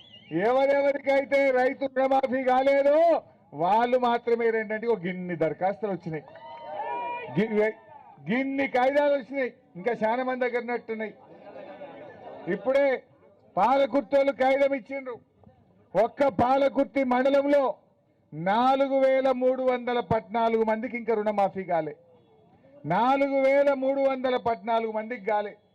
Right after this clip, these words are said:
ఏపీజీవీబీ బ్యాంకులో పద్దెనిమిది వందలు, పంజాబ్ నేషనల్ బ్యాంకులో పదిహేడు వందలు, ది కోఆపరేటివ్ బ్యాంకులో ఎనిమిది వందల పద్నాలుగు.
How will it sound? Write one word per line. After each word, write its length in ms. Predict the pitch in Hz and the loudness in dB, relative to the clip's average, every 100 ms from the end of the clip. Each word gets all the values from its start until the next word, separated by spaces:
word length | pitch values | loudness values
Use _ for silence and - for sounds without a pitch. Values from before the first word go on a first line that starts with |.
| _ _ _ _ - | _ _ _ _ -6
ఏపీజీవీబీ 960 | 175 254 254 277 262 254 269 269 254 262 | 0 0 -2 -4 -4 -6 -6 -6 -8 -4
బ్యాంకులో 460 | 247 247 240 240 226 | -2 -4 -6 -6 -4
పద్దెనిమిది 500 | 180 170 220 233 247 | -4 -4 -4 -4 -4
వందలు, 380 | 254 277 269 - _ _ _ _ - | -2 -2 -4 -10 _ _ _ _ -4
పంజాబ్ 500 | 196 247 277 277 254 | -2 0 0 0 0
నేషనల్ 440 | 254 247 - 269 254 | -2 -4 -4 -8 -2
బ్యాంకులో 440 | 254 240 240 233 | -2 -2 -4 -4
పదిహేడు 480 | 190 180 226 254 262 | -2 -4 0 0 0
వందలు, 440 | 269 269 277 254 _ _ _ _ _ 135 | -2 -2 -2 -4 _ _ _ _ _ -6
ది 220 | 202 269 | -4 -4
కోఆపరేటివ్ 720 | - 233 269 269 277 262 262 | -2 0 2 2 0 0 -2
బ్యాంకులో 440 | 240 240 220 233 277 | -2 -4 -4 -2 0
ఎనిమిది 380 | 247 233 233 | -2 -4 -2
వందల 240 | 220 208 240 | -2 -2 -6
పద్నాలుగు. 560 | 196 202 165 180 156 | -2 -4 -2 -4 -4